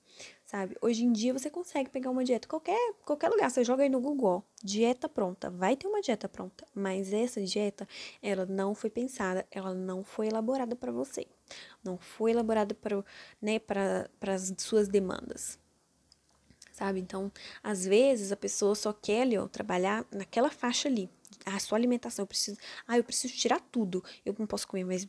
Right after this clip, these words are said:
isso, eu não posso mais beber nada, beber, bobô." E aí faz. Dura uma semana, às vezes <laughs> menos. E aí, tá aí o resultado. Frustração em cima de frustrações.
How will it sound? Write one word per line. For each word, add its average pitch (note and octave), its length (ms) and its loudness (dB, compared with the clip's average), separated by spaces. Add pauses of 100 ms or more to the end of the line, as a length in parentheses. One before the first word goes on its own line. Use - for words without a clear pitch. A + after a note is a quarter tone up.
(140)
isso, B3+ 240 0
eu A3+ 40 -2
não G#3 80 -2
posso G3 300 -4
mais F#3 260 2
beber F3+ 300 -2
nada, B3 460 2
beber, G3 300 2 (120)
bobô." A3+ 440 2 (400)
E C4+ 100 -4
aí D#4 280 2
faz. - 720 -4
Dura C#4+ 340 8
uma D#4 400 6
semana, G#3 720 2 (200)
às G#3+ 220 2
vezes A#3+ 360 6
<laughs> - 0 -
menos. F3+ 720 8 (580)
E E4+ 120 -2
aí, E4+ 460 4 (760)
tá D4 100 -2
aí C#4+ 120 4
o B3+ 40 4
resultado. B3+ 600 0
Frustração A#3 1000 2
em A3 40 0
cima G#3 320 -2
de G#3 140 -2
frustrações. - 1000 -6